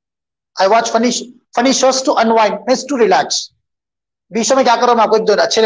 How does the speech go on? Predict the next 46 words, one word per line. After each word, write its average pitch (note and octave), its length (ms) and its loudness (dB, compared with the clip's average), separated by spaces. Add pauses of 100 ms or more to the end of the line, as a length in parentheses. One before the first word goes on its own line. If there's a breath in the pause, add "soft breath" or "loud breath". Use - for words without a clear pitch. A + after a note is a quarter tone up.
(220)
न्यू G#3 200 0
वर्ड्स A3 180 0
डाल F#3+ 160 2
रहा D#3+ 140 2
हूँ, A#2+ 160 -6 (880)
ताकि G3 180 2
जो G3+ 160 2
लोग G#3 480 -2
की G#3 60 -4
लेवल G3 220 2
अच्छा G3+ 280 0
है F3+ 80 2
लैंग्वेज F3+ 320 0
का, G3 120 0
वो G3+ 140 2
भी A#3 100 0
कुछ - 300 -4
सीख G#3+ 120 -8
सके - 240 -2
बोल C3+ 220 -2
के। - 20 -20 (760)
Otherwise, A3 400 2
our, G#3 380 -2
our, G3 160 2 (100)
our G3+ 180 2
target G3 400 0
audience G#3 380 2
are G#3 140 0
basic G3+ 400 0
learners G#3 320 0
only। C#3 180 -6 (600)
हमारी F#3 180 2
ऑडियंस F#3+ 380 2
बेसिक F#3 280 -2
लर्नर्स G#3+ 240 2
ही A3 140 -6
है, F3+ 260 0 (360)
लेकिन A#3 220 2
जिसको A3+ 300 -2
इंग्लिश A#3 240 0
आती, G#3 560 -2 (180)
जो G3+ 80 0
एक G3 100 0
लेवल G3+ 220 2
पे F#3 220 2
है, F#3+ 60 0